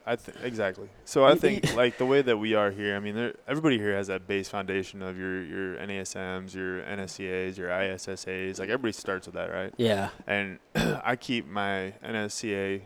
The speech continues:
Speaker 1: C S C S, you know, I always keep that current 'cause
Speaker 2: Yeah.
Speaker 1: that's, I need that,
Speaker 2: It's like
Speaker 1: right?
Speaker 2: your foundation.
Speaker 1: But,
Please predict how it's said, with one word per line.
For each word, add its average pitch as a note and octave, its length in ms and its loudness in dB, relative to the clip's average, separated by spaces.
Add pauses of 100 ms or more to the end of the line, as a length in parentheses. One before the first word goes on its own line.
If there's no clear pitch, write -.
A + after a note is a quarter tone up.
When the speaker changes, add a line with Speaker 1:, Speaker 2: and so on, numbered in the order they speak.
Speaker 1:
C - 160 -2
S G#2+ 120 0
C G2+ 100 -6
S, G#2 320 -4
you G#2+ 100 -8
know, G2 80 -4
I F#2+ 60 0
always G#2 220 2
keep - 140 -6
that G2 140 -2
current G2 420 -8
'cause - 120 -6
Speaker 2:
Yeah. G#2+ 140 4
Speaker 1:
that's, - 280 -6 (220)
I G2 80 -6
need G2+ 200 -8
that, F2 180 -4
Speaker 2:
It's G2 100 -2
like A2+ 80 4
Speaker 1:
right? G#2 100 2
Speaker 2:
your G2+ 100 2
foundation. G2 540 -4
Speaker 1:
But, A2 300 2